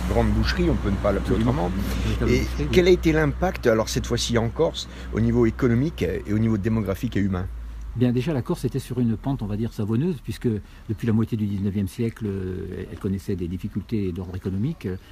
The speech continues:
Speaker 2: par exemple, les, les, les emblavures avaient reculé. Et donc, euh, évidemment, le départ en masse de cette jeune population,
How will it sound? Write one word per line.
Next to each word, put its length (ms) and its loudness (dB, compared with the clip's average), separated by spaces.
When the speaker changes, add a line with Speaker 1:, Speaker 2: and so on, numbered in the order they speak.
Speaker 2:
par 120 -6
exemple, 280 -2
les, 160 -2
les, 140 -4
les 160 -4
emblavures 380 -4
avaient 140 -6
reculé. 520 -2
Et 480 2
donc, 240 0
euh, 280 0
évidemment, 340 0
le 240 0
départ 460 -2
en 100 2
masse 240 0
de 80 -4
cette 480 -4
jeune 220 0
population, 600 -2